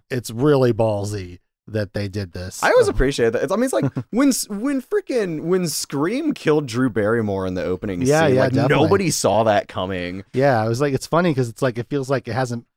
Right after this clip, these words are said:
Speaker 1: it's like Psy-, it's like in Psycho.
Speaker 2: Yeah,
Speaker 1: They
Speaker 2: exact-, it's exactly like
Speaker 1: they have
Speaker 2: Psycho.
Speaker 1: the big, the big twist. But then the problem is, with a movie like Psycho, she was a much more interesting character,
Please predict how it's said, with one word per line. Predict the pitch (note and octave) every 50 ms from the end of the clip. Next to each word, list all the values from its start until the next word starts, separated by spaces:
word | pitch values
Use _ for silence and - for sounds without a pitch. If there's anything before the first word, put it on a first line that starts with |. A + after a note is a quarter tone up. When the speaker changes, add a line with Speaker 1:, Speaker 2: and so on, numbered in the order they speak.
| _ _ _ - -
Speaker 1:
it's | - -
like | C3+ B2 -
Psy-, | - - - C#3 B2 C#3
it's | C3 C3 - -
like | C3 - -
in | A2 G#2
Psycho. | - - B2+ A#2+ B2 - - G#2 G2 G2 F#2+ F#2 F#2 F#2 _ _ _ _ _ _ _ _ -
Speaker 2:
Yeah, | C3 G3 A#3 A#3 G3 C3+ A2+
Speaker 1:
They | C#3
Speaker 2:
exact-, | A#2+ F3+ A#3 C4+ B3 D3+
it's | E3 E3+ D#3 - D#3+
exactly | D#3+ D3 E3 G3 C4+ - - A2+ G2+
like | G2 F#2+ F#2 G2+
Speaker 1:
they | A#2
have | A#2+ A#2+ G#2
Speaker 2:
Psycho. | G2 F#2+ G2+ G#2+
Speaker 1:
the | G2 F#2
big, | C3 C3+ C#3 -
the | B2 A2+
big | G#2+ C3+ C3 A#2 -
twist. | - C#3 C3+ B2+ - - D#3+ C#3+ _ _ - -
But | D3+ C#3+
then | D#3+ F3+ F3
the | D#3+ C3+
problem | - - - C3 C3 E3 G#3 G3 D3 B2 A2
is, | G2+ G2 G2+ G2+ G2+ G2 - - _ -
with | C3 A#2 - -
a | B2
movie | A2+ A2+ A2+ A2 A#2 A2+
like | G#2 F#2+ F#2+ -
Psycho, | - - A2 G#2 A2 - C#3+ C#3+ D3+ D#3 E3 E3 D#3+ - _ _ _ _ _ _ _ _ _ _ _ -
she | - - - D#3 F3
was | F3+ E3 C3+
a | C#3 C3
much | C3+ C3 B2 - C3+
more | A#2+ A#2+ A#2
interesting | C3+ C3 A#2+ A#2 A2+ - - G#2+ G2+ F#2+
character, | - A#2 A2+ A2+ A2 - - A2 G2 F#2 F#2 F#2+ -